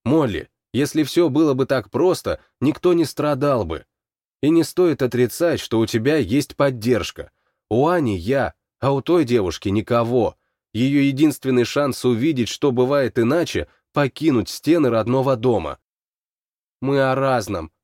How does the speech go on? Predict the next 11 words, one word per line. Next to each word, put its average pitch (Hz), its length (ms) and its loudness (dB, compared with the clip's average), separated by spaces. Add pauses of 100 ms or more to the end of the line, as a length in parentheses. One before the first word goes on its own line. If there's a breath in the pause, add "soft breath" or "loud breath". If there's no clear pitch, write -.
(260)
Да, 165 260 0
нужен 151 360 0
стимул 160 500 0
и 165 60 2
повод, 123 440 0 (300)
но 143 180 0
одно 143 300 0
дело 135 260 0
мечтать 127 500 0
о - 80 0
пироге, 123 560 0